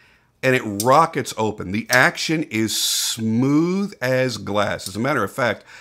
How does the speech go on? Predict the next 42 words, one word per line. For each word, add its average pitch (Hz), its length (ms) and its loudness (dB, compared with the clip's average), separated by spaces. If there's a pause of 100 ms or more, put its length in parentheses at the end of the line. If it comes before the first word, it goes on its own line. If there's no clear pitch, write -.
(260)
I've 107 280 0
nicked 110 420 0
my 117 160 0
thumbnail 104 640 0
more 127 300 2
than 113 240 -2
once 82 420 -10 (400)
because 127 500 -2
it 120 200 -4
wants 139 320 0
to 139 100 -4
just 110 280 -6
drop 110 360 2
on 107 160 -2
its 98 180 -6
own 98 260 -2
so 117 380 -4
freely. 95 520 -8 (720)
His 165 400 0
use 160 260 -2
of 117 220 0
the 107 80 0
bearings 127 680 2
against 107 520 -2
the 117 100 -4
steel 113 320 -4
washers 107 640 -4 (300)
makes 110 420 0
it 104 260 -4
just 107 360 -4 (280)
perfectly 143 480 -2
glass 110 360 0
smooth. 95 380 -4
Even 131 220 -2
though 170 80 -2
the 151 100 -2
blade 110 480 -4
does 117 320 -2
not 117 280 -2
weigh 101 240 0
a 92 80 -2
lot, 98 320 -10